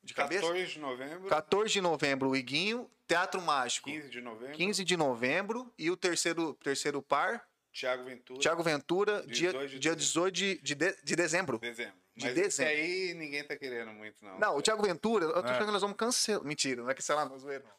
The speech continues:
Speaker 3: Ah.
Speaker 1: Então, galerinha, no chat nosso, é, hoje as perguntas vai ficar bem difícil de fazer, tá? Aqui, p-, é, o,
Speaker 3: Na verdade, vai ficar meio
Speaker 1: o,
Speaker 3: impossível.
Speaker 1: o Ney tem o bruxo aqui da mesa, ele vai tentar achar as perguntas caso, caso alguém queira fazer. De qualquer forma, vou alertar todo mundo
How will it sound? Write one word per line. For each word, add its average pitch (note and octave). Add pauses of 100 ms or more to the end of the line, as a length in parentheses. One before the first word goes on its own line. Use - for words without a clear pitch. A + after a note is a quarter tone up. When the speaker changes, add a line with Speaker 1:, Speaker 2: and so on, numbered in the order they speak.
Speaker 3:
Ah. A2
Speaker 1:
Então, G3
galerinha, E3+
no G3
chat F#3+
nosso, C#3+ (460)
é, C#3+
hoje G3
as -
perguntas F3
vai G3+
ficar F#3+
bem E3+
difícil G3+
de -
fazer, D#3
tá? F3
Aqui, A#2+
p-, - (240)
é, D3+
o, C3+
Speaker 3:
Na D#3
verdade, E3
vai G#3
ficar A3
meio A3
Speaker 1:
o, -
Speaker 3:
impossível. A3+
Speaker 1:
o A#3
Ney C4+
tem D4+
o C#4+
bruxo F#3+
aqui D#3
da C#3+
mesa, E3
ele G3+
vai G#3+
tentar G3+
achar G#3
as F#3+
perguntas F3
caso, F#3
caso D#3+
alguém E3+
queira F3
fazer. C#3+
De E3
qualquer E3+
forma, D#3+
vou D#3+
alertar C3
todo A2+
mundo E3+